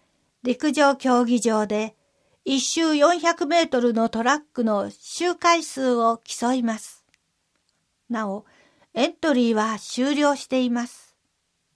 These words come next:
交通規制について。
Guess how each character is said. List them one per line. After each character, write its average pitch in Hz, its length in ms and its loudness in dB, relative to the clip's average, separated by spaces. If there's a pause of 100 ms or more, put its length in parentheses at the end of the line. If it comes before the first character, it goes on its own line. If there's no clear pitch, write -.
(2000)
交 359 300 2
通 330 320 -4
規 - 220 -12
制 254 320 2
に 185 300 -6
つ - 160 -8
い 254 140 -4
て。 - 300 -16